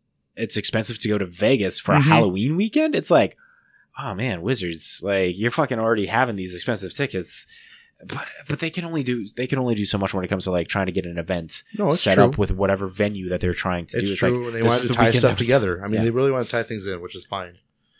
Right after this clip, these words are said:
Speaker 3: Like, like I said, my point of the whole thing was I don't, I don't know who you put the blame on more. Is it watsy or is it the organizers that, you know, they should know what they're doing for this? They're hired for that
Speaker 2: It's
Speaker 3: purpose.
Speaker 2: it's,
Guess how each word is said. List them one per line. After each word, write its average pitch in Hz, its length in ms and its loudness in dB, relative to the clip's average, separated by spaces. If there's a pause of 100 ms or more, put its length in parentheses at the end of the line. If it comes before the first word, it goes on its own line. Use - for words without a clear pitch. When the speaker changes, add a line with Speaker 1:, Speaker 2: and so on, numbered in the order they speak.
(340)
Speaker 3:
Like, 123 200 0
like 147 100 4
I 151 80 12
said, 143 220 6
my 113 160 6
point 135 340 4
of 110 100 0
the 107 60 -4
whole 110 140 0
thing 107 180 -4
was 87 100 -6
I 90 100 0
don't, 113 240 0 (180)
I 107 80 2
don't 123 160 2
know 120 120 0
who 120 120 2
you 120 100 -4
put - 160 0
the 101 80 -10
blame 104 240 -2
on 98 120 0
more. 98 340 0
Is 95 160 -8
it 92 80 -4
watsy 101 560 -4 (440)
or 107 220 0
is 101 140 -2
it 104 140 -4
the 110 100 0
organizers 101 600 2
that, 95 200 0 (320)
you 104 140 -6
know, 101 260 0 (540)
they 113 180 4
should 131 580 2 (320)
know 110 220 0
what 127 200 0
they're 131 120 -2
doing 123 260 -2
for 107 120 -10
this? 92 160 -6
They're 101 140 -6
hired 113 260 2
for 113 100 -10
that 113 100 2
Speaker 2:
It's 160 120 8
Speaker 3:
purpose. - 560 0 (320)
Speaker 2:
it's, - 420 0